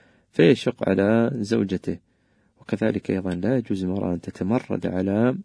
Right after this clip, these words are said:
زوجها وأن تخرج على طاعته، وإلا لم يكن لهذا البيت قيمة. والله جل وعلا جعل القوامة للرجل على المرأة،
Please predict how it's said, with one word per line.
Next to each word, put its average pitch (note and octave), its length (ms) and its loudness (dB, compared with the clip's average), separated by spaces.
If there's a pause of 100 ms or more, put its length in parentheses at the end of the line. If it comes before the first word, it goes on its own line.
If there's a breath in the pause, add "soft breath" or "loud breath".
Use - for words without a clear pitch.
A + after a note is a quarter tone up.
(520 soft breath)
زوجها G#2+ 580 2
وأن F2 320 0
تخرج F#2+ 400 -4
على G2+ 640 -2
طاعته، - 460 -2 (1000 soft breath)
وإلا G2+ 500 4 (280)
لم G#3 160 2
يكن G#2 260 -2
لهذا G2+ 560 -2
البيت F#2+ 380 -2 (400)
قيمة. F#2 540 -4 (100)
والله F#2+ 220 -4
جل F#2 260 -4
وعلا G2 380 -4 (460 soft breath)
جعل A2 560 0 (220)
القوامة F#2+ 580 -4 (180)
للرجل F#2 460 -4
على F2+ 140 -2
المرأة، G#2+ 340 -4